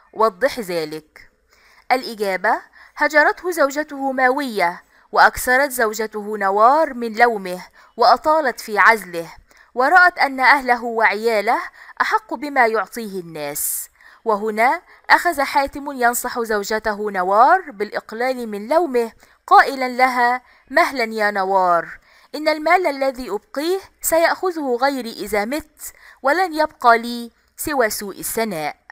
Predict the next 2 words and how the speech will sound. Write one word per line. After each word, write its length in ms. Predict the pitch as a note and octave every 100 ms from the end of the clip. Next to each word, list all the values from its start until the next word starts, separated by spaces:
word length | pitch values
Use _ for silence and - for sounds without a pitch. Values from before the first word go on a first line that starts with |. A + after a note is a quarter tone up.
| - _ _ _ _ _ _ _ _ _ _ _ _ _ - - - - -
اللغويات: 1000 | G#3+ G3+ F#3+ F3 A3+ G#3+ D#3 D3+ D3 - - _ -
هجرته 920 | A#3+ A#3+ G#3+ G#3 A#3 G3+ A#3 D#4+ F4+